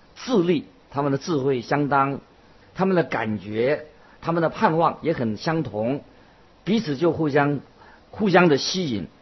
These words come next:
他们之间就会有了沟通。沟通是这样来的。如果他们分开了，他们就会互相的想念对方，想跟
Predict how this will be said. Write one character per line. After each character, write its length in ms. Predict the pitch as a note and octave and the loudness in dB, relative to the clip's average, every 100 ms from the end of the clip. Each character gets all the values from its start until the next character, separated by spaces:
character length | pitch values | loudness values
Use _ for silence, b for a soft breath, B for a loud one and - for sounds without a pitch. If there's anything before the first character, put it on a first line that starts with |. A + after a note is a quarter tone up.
| _ - - _ _ - | _ -20 -20 _ _ 0
他 100 | C#3+ | 4
们 120 | C#3+ | 4
之 120 | D3+ | 2
间 280 | C3 C3+ B2+ - b b b - - - | 4 4 2 -6 b b b -20 -20 -6
就 120 | D3 | 2
会 120 | C3+ | 4
有 120 | A#2 G2+ | 4 0
了 80 | |
沟 220 | A2 C#3+ C3 | 0 0 2
通。 220 | C3 C3 - - | 0 0 -6 0
沟 160 | D#3+ | 2
通 160 | D#3 D3 | 2 0
是 140 | B2 | -4
这 120 | A2+ | 2
样 120 | C3+ G2 | 2 4
来 180 | E2 | -2
的。 180 | F#2+ F#2 - b b b b | -4 -6 -12 b b b b
如 100 | E3+ | 4
果 80 | F#3+ | 6
他 100 | F3 | 6
们 120 | F3 | 4
分 160 | F3 F3+ | 4 2
开 200 | D#3+ D#3+ | 4 4
了， 200 | C3+ - - _ _ _ _ _ - | 4 0 -16 _ _ _ _ _ -2
他 80 | |
们 80 | D3+ | 2
就 140 | C#3+ C#3 | 4 6
会 140 | C#3 | 4
互 160 | D3+ D3 | 2 0
相 160 | C#3+ | 2
的 80 | C3+ | 0
想 240 | - G#2+ | 0 0
念 160 | C3 C3+ | 0 0
对 160 | C#3+ B2+ | 0 2
方， 300 | C3 C3+ B2+ | 2 2 0
想 280 | A2 G#2+ | -4 -4
跟 240 | A#2 C3+ | -2 -2